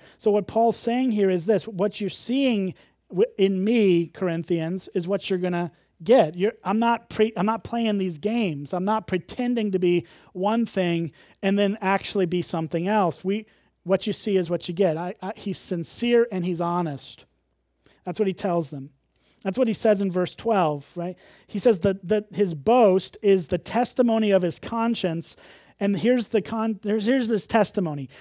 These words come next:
that we behaved in the world with simplicity and godly sincerity,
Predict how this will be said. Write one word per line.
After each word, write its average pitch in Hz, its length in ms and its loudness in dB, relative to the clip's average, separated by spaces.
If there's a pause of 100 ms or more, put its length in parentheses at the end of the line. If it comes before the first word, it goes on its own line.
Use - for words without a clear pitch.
(100)
that 208 180 4
we 247 160 6
behaved 220 800 2
in 240 160 2
the 214 80 6
world 190 640 6 (680)
with 220 200 6
simplicity 208 1300 4 (260)
and 208 300 0
godly 247 540 2
sincerity, 190 1300 2